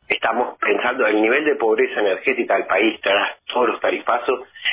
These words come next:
es enorme y sin embargo le estamos entregando el gas subsidiado por el Estado,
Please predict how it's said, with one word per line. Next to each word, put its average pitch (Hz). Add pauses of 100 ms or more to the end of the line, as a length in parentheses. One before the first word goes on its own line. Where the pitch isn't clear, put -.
es 120
enorme 135
y 117
sin 107
embargo 113
le 110
estamos 113
entregando 95 (640)
el 104
gas 123
subsidiado 107
por 90
el 98
Estado, 135